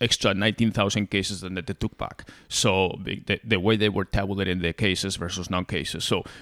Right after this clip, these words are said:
we can get into that detail, but that's the spike that then it went down. But anyways, the inflection point is when you have two thousand cases confirmed on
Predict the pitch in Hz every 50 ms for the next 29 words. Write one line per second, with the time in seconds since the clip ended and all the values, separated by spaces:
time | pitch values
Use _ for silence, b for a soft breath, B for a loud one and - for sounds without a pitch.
0 | B - 117 123 - 127 127 123 123 117 104 - 104 92 95 98 113 113 - -
1 | 92 95 98 92 - 110 - - 101 - - - 107 104 101 - - 101 90 90
2 | 90 95 92 90 85 90 87 82 82 78 55 62 - B B B B B B B
3 | B - - - - 156 165 127 110 107 - - 120 101 - 160 196 - - 196
4 | - - 160 165 143 123 - - - 127 123 117 117 117 107 104 101 101 101 104
5 | 104 104 101 - B B B B B B B B - 143 139 - 160 - - 123
6 | 101 - 127 113 - - 113 110 - - 127 120 - - 120 101 98 107 120 -
7 | - 104 101